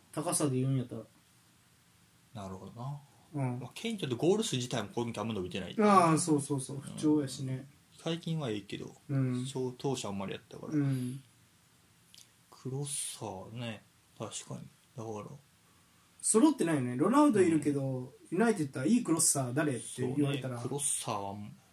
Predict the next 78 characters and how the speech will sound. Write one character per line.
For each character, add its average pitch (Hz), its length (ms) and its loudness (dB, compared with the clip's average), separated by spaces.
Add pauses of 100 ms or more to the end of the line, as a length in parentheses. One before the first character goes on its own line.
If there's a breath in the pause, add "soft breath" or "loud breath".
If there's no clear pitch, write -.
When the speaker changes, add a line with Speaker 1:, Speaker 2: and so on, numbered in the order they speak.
(520)
Speaker 2:
あ 120 40 -6
ん 107 120 -8
ま 98 100 -6
り 98 100 -8
お 98 80 -8
ら 90 100 -12
ん - 80 -12
な。 175 460 2
Speaker 1:
う 160 40 4
ん、 165 40 4
ま 180 100 2
あ、 156 40 -4
ブ 156 140 0
ル 311 100 6
ー 339 280 2
ノ 277 60 2
の 233 120 0
巻 262 300 4
い 294 40 4
て 311 160 4
ク 302 140 6
ロ 302 120 6
ス - 160 4
と 185 120 -2
か 151 280 4
は、 143 340 4
Speaker 2:
う 117 40 -2
ん。 113 160 0
Speaker 1:
あ - 40 4
れ 196 100 4
や 160 100 4
け 143 100 0
ど 127 120 -2
な。 135 500 2 (1200)
あ 233 60 -2
ん 262 60 6
ま 320 240 6
り。 294 320 4 (160)
Speaker 2:
そ 98 280 -6
う 113 60 -8
ね。 160 200 -6 (120)
だ - 40 -14
か 110 40 -4
ら 101 60 -6
デ 110 120 0
ブ 131 120 -2
ラ 170 120 -2
イ 170 80 0
ネ 151 120 6
と 135 160 -2
か、 107 320 0 (120)
ア 135 140 2
ー 143 40 2
ノ 151 100 2
ル 135 80 2
ド 123 80 4
は 120 60 6
お 143 40 4
る 147 80 0
け 135 140 0
ど、 160 300 4 (280)
そ 135 140 -2
こ 170 140 0
に 156 80 6
は 143 60 2
長 143 120 6
身 135 180 4
は 120 80 2
お 113 80 -2
ら 110 120 0
ん 107 60 -6
し - 140 -4
っ - 20 -10
て 220 60 6
い 214 60 10
う。 - 20 10
Speaker 1:
う 202 40 10
ん。 160 840 8